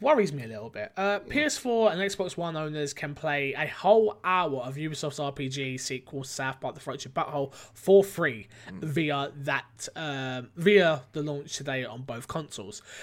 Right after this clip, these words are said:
Speaker 1: Playing a trial will give you a fully sixty-minute run through of the game, of the version, uh, which was received positive, blah, blah, blah, blah.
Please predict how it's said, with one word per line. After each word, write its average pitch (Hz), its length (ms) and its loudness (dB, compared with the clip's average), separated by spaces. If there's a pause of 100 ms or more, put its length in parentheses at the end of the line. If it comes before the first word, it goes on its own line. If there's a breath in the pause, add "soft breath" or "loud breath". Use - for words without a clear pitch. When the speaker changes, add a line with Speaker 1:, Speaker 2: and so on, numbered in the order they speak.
(100)
Speaker 1:
Playing 202 220 6
a 190 40 -2
trial 180 220 4
will 156 100 -4
give 151 220 -4
you 143 500 -2
a 131 380 -4
fully 165 720 -2 (320)
sixty-minute 139 880 -6
run 143 340 -4
through 135 220 -4
of 131 100 -8
the 131 80 -10
game, 143 540 -2 (100)
of 151 120 -8
the 139 60 -2
version, 139 480 0 (380 loud breath)
uh, 151 140 -4
which 135 280 -8
was 131 180 -10
received 135 300 -8
positive, 113 360 -12
blah, 107 100 -12
blah, 101 100 -16
blah, 101 140 -14
blah. 95 260 0